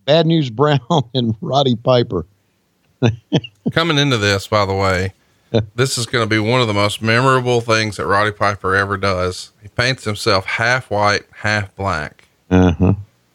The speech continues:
Speaker 2: What did you think when you saw Piper walking around backstage like this?
Speaker 1: I thought it was,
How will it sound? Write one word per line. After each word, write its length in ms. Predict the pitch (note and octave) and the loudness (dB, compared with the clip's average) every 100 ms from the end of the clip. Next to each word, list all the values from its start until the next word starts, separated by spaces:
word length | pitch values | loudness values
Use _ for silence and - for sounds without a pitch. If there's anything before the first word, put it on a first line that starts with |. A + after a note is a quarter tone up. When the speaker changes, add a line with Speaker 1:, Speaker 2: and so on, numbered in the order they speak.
| _ _ _ | _ _ _
Speaker 2:
What 120 | A#2+ E3 | -4 -2
did 60 | |
you 40 | F3+ | 0
think 280 | D3 B2+ G2 | -2 -2 -2
when 120 | G2 | -4
you 80 | G2 | -2
saw 220 | A2 G#2 | 0 0
Piper 360 | - G2+ - F2+ | 0 -2 -2 -4
walking 260 | G2 G2 | -4 -2
around 220 | F#2+ F#2+ F#2 | -4 -4 -2
backstage 500 | G2 F2+ - F#2 E2+ | -4 -4 -8 -10 -10
like 200 | C#2 - | -16 -14
this? 360 | B1+ - - _ _ _ - - - - _ | -14 -14 -18 _ _ _ -20 -20 -20 -20 _
Speaker 1:
I 120 | B2 C3 | -2 0
thought 260 | C#3+ C3 | 2 4
it 60 | A#2+ | 4
was, 520 | G#2+ G#2+ F#2 F2 - | 4 2 0 -6 -6